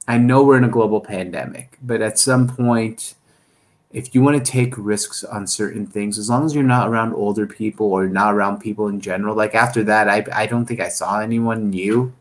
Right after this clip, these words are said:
for two weeks, ten days. I mean, you have to remember, I'm digital nomading by myself. So I'm spending most of the time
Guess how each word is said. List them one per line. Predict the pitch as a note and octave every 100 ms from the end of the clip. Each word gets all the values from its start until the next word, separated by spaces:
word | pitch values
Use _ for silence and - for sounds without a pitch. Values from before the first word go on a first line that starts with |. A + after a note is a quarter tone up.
| _
for | - - F#2 E2+
two | D#2+ - G2+
weeks, | G2+ C3 B2+ -
ten | - G#2+ G2+
days. | G#2 A2+ A2
I |
mean, | G#2
you | G#2+
have | G#2+
to | G2+
remember, | G2+ G#2+ F2
I'm | G#2+
digital | A2+ A2 G#2+ G2
nomading | G2+ G2+ F#2+ G2+
by | F#2+ F#2
myself. | E2+ D2+ - B2+ A#2 - - - - -
So | -
I'm | C3+
spending | C3 C#3 B2
most | A2+
of | A2+
the | A2
time | - G#2+ G#2+